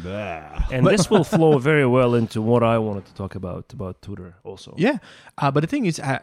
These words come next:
Speaker 3: one thing I was reading about it is it's not a u-, new watch. It's from the sixties.
Speaker 1: Mm-hmm.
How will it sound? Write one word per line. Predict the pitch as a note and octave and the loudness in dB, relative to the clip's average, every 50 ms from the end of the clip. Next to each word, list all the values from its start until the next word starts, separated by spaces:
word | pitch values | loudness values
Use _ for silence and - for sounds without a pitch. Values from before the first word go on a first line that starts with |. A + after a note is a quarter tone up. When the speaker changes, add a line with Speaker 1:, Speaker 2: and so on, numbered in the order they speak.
| - _ - _ _ _ _ _ - | -10 _ -20 _ _ _ _ _ -6
Speaker 3:
one | C3 D#3+ F#3+ F#3+ | -2 -2 0 0
thing | A3 G#3 | 2 2
I | |
was | F3 D3+ B2+ C#3 | 2 0 0 0
reading | F3+ G3 D#3+ | 0 0 0
about | C3 F#3+ A#3+ A#3+ | 0 0 -2 -2
it | - - | -4 -2
is | - C#3+ A#2 A2+ - - - _ _ | -2 -2 -2 -2 -6 -10 -16 _ _
it's | - C#3+ - - | -12 -12 -6 -4
not | A#3 C#4 | -2 2
a | F#3 D#3+ | 2 2
u-, | C3+ C3 D#3 D#3+ - - | 2 4 2 2 2 2
new | C3 C3 D#3 C#3+ | 2 4 4 4
watch. | A2+ C3 G3 B3 G#3+ - - - - | 4 2 0 -2 -2 -4 -10 -10 -8
It's | C#3+ - | -8 -4
from | - A3 G3 | -2 0 0
the | C#3+ | 0
sixties. | - - - F#4 G#4 - - - - - - - - - _ _ _ _ C3 | 0 -2 -6 -6 -8 -8 -10 -12 -14 -14 -14 -16 -20 -20 _ _ _ _ -2
Speaker 1:
Mm-hmm. | A#2 C3+ F#3+ | 0 0 0